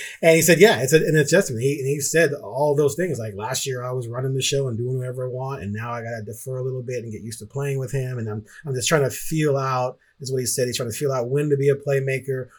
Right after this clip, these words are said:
when to act like a two guard, when to drive, when to shoot, when to kick, when to sort of, sort of find his rhythm within a, a team that's leading,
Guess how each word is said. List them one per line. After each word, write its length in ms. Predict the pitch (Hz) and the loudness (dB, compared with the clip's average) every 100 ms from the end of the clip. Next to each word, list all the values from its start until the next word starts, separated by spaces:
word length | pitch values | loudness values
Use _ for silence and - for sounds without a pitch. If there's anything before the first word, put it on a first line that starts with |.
| _ | _
when 240 | 127 139 139 | -2 0 2
to 100 | - | 0
act 240 | 123 131 | -2 -4
like 180 | 143 131 | -4 -8
a 60 | 127 | -8
two 220 | - 135 | -6 -2
guard, 480 | 135 131 127 127 120 _ _ | 0 2 0 -2 -8 _ _
when 400 | 123 139 135 135 | -2 0 0 -2
to 140 | 135 127 | -6 -2
drive, 500 | 127 131 127 123 120 | 2 2 0 -2 -4
when 220 | 131 131 | -6 -6
to 80 | 120 | -4
shoot, 420 | - 135 127 120 | -4 -4 -6 -8
when 200 | 123 127 | -10 -10
to 60 | |
kick, 300 | 117 - 131 123 | -12 -4 -4 -2
when 180 | 135 127 | -6 -4
to 160 | 117 | -6
sort 140 | - 117 | -6 -8
of, 60 | |
sort 200 | 107 123 | -6 -6
of 80 | 107 | -6
find 480 | - - 127 131 127 | -8 -4 -4 -2 -6
his 280 | 117 123 113 | -6 -8 -8
rhythm 300 | 123 135 127 120 | -4 -2 -2 -8
within 600 | 117 135 147 143 135 131 _ _ _ 110 | -8 -2 0 0 0 -6 _ _ _ -12
a, 40 | |
a 280 | 110 107 110 104 | -12 -10 -12 -6
team 300 | - 139 123 | -4 -4 -4
that's 260 | 120 107 | -6 -8
leading, 560 | 113 120 131 123 113 123 | -10 -6 -6 -6 -12 -14